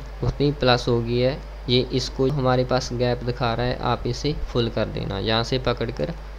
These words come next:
ऐसे full कर दोगे तो ये हमारी सी drive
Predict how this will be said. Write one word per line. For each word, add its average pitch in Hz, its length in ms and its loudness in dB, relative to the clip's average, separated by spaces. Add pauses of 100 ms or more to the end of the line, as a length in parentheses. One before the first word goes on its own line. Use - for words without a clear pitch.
(140)
ऐसे 117 260 2
full 113 240 -2
कर 110 220 -2
दोगे 120 340 -2 (320)
तो 127 120 2
ये 131 180 2
हमारी 123 380 2
सी 120 240 2
drive 123 300 2